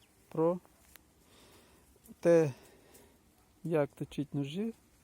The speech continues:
у подрібнювачі Viking, а також які гілки найпроще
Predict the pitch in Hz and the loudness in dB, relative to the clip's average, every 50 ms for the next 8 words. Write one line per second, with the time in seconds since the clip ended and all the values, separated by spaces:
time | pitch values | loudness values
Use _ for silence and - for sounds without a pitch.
0 | _ _ _ _ _ _ _ _ - 208 - - 180 170 185 202 208 190 196 196 | _ _ _ _ _ _ _ _ -18 -6 -4 -4 -4 -2 -2 -2 -2 -2 -2 -2
1 | 190 185 - - 190 185 185 180 180 - - 180 160 - - - - - _ _ | -2 -4 -4 -6 -6 -6 -6 -6 -8 -8 -8 -10 -10 -10 -14 -20 -20 -20 _ _
2 | - - 160 - - 170 185 - - 196 - - - - _ _ _ _ _ _ | -10 -10 -8 -2 -2 -2 -2 -2 -6 -10 -12 -14 -18 -20 _ _ _ _ _ _
3 | _ _ - - - - - - - - - _ _ _ _ _ _ - - 180 | _ _ -20 -20 -20 -20 -20 -20 -20 -20 -20 _ _ _ _ _ _ -14 -10 -10
4 | 170 156 - 175 170 160 160 151 151 - - 180 185 196 190 - - - - _ | -10 -8 -4 -2 -2 0 0 -2 -4 -6 -6 -4 -4 -4 -4 -6 -10 -16 -20 _
5 | _ _ _ _ _ _ _ _ _ _ - 147 143 - - 160 160 165 160 - | _ _ _ _ _ _ _ _ _ _ -4 -4 -4 -2 -2 -2 -2 -2 -2 -4
6 | - - 165 147 | -8 -8 -8 -8